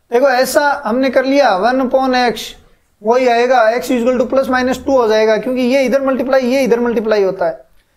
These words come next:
और plus minus two आएगा। फिर देखना निम्निश टू पे हो रहा है, माइनस टू पे हो रहा है। ये trick क्या होती है कुछ डायरेक्ट करने की, ठीक है। आप ये करना इसका,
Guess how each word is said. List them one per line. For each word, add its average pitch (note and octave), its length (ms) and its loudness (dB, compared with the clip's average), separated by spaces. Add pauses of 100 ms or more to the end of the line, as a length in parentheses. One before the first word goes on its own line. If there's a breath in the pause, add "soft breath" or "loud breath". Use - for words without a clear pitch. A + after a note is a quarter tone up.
(160)
और G#3+ 100 -2
plus C4 260 -2
minus B3+ 440 -2
two C4+ 140 2
आएगा। G3 360 2 (400 loud breath)
फिर B3 140 -2
देखना A#3+ 320 2
निम्निश A#3+ 380 -2
टू C4 140 0
पे B3+ 100 -2
हो G#3+ 120 2
रहा A3+ 100 0
है, C#4 60 -2
माइनस G#3+ 300 -4
टू G#3+ 120 -4
पे F3 120 -6
हो D#3 80 -2
रहा D3 120 -8
है। - 100 -20 (420)
ये A3 120 2
trick A#3 300 -2
क्या D4+ 120 2
होती B3+ 180 -2
है A3+ 80 0
कुछ G3+ 280 -8 (520)
डायरेक्ट G#3 400 0
करने F#3 280 -4
की, F3 120 -10 (1500)
ठीक A#3+ 240 -4
है। C#4 420 0 (540 loud breath)
आप A3 220 0
ये B3 180 2
करना G3 320 0
इसका, F3 340 -6